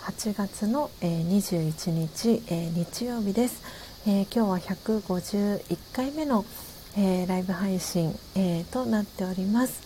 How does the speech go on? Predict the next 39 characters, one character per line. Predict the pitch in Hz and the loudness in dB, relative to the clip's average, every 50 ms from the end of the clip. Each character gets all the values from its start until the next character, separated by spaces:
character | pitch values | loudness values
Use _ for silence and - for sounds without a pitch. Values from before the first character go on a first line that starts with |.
| - - - - - - - - - - - | -16 -16 -16 -16 -16 -16 -16 -16 -16 -4 4
え | 233 226 220 226 220 220 220 214 | 6 6 8 8 6 6 4 2
ー、 | - | 2
今 | - 262 | 0 0
朝 | 247 - 240 220 202 196 | 0 2 0 2 2 2
は | 190 180 175 | 0 0 -2
で | 170 170 | -2 -2
す | 165 - - 185 | -4 -2 -2 0
ね、 | 180 190 202 202 196 196 - - - - - - - - - - - - - - - - - - - - - | 4 6 6 6 6 4 2 -6 -16 -16 -18 -18 -20 -20 -20 -20 -20 -18 -18 -18 -18 -18 -18 -16 -16 -12 -4
キ | - - 214 | -2 2 4
リ | 220 220 | 4 6
マ | 220 220 226 226 | 6 8 6 6
ン | 226 220 220 214 | 6 6 4 4
ブ | 220 214 | 4 4
レ | 214 214 208 | 4 4 4
ン | 196 190 185 | 4 4 2
ド | 170 - - - | 2 0 2 4
を、 | 254 269 277 262 - - - - - | 4 4 4 4 0 -6 -8 -4 -2
え | 180 180 175 | 0 0 0
ー、 | 175 | 0
焙 | - 185 175 175 175 | 0 0 0 2 0
煎 | 175 - - 185 175 170 180 180 | 0 0 0 0 2 2 0 -2
し | - - - - | -4 -6 -8 -6
て、 | - - 247 240 214 - - - - - - - - - - - 220 | -2 0 2 2 2 0 -2 -8 -14 -12 -14 -14 -16 -16 -4 0 2
え | 202 202 196 190 185 190 | 4 4 4 4 4 4
ー、 | 190 | 4
ミ | 202 233 262 | 4 4 4
ル | 254 247 233 | 4 4 2
し | 226 226 - | 2 0 -2
た | - 247 233 | -4 -2 0
の | 214 214 220 240 | 0 0 0 -2
は、 | 262 277 269 - - - - - | -2 -2 -4 -4 -6 -8 -6 -4
え | 208 202 190 185 | -2 0 0 -2
ー、 | 185 | -2
昨 | - - 214 208 - 233 | -2 -4 -4 -2 0 0
日 | 208 208 190 175 - - 180 | 0 0 -2 -4 -4 -6 -6
で | 180 175 | -4 -6
す | 175 - - | -6 -4 -2
ね、 | 202 196 202 202 196 - - - - - - - - - - - 214 | 0 2 2 2 2 -2 -6 -14 -16 -16 -16 -16 -18 -18 -4 0 2
え | 196 190 190 185 180 180 175 170 170 170 165 165 165 - - | 2 4 4 2 2 2 0 0 0 -2 -2 -2 -4 -4 -6